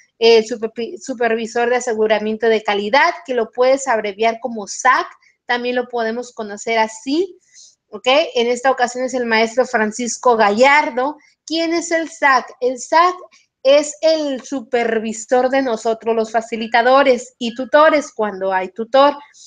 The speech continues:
Vendría siendo como nuestro jefe, algo así. Él es el que está encargado de, de vigilar nuestro trabajo,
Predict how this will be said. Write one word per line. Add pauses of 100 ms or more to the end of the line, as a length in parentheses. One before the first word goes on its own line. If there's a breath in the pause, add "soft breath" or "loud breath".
(260 loud breath)
Vendría
siendo
como
nuestro
jefe, (280)
algo
así. (600 soft breath)
Él
es
el
que
está
encargado
de,
de
vigilar
nuestro
trabajo,